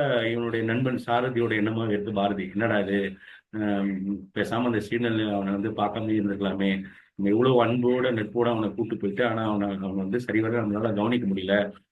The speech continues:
அவன்கிட்ட நம்மளால பேச முடியல. அது ஒருவேளை சாரதி தப்பா நினைச்சிருப்பானோ? அம், ஆனா நம்ம என்ன பண்றது? நம்ம வேலை அப்படி, நான் ரொம்ப பிஸி, அது அவனுக்கே தெரியும். அ, சரி, வேற என்ன பண்ண முடியும்?" அப்படின்னு தூங்கிறான்.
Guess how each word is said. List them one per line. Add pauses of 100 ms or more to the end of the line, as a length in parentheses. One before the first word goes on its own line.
(280)
அவன்கிட்ட
நம்மளால
பேச
முடியல.
அது
ஒருவேளை
சாரதி
தப்பா
நினைச்சிருப்பானோ? (440)
அம்,
ஆனா
நம்ம
என்ன
பண்றது?
நம்ம
வேலை
அப்படி,
நான்
ரொம்ப
பிஸி,
அது
அவனுக்கே
தெரியும். (400)
அ, (500)
சரி,
வேற
என்ன
பண்ண
முடியும்?" (760)
அப்படின்னு
தூங்கிறான்.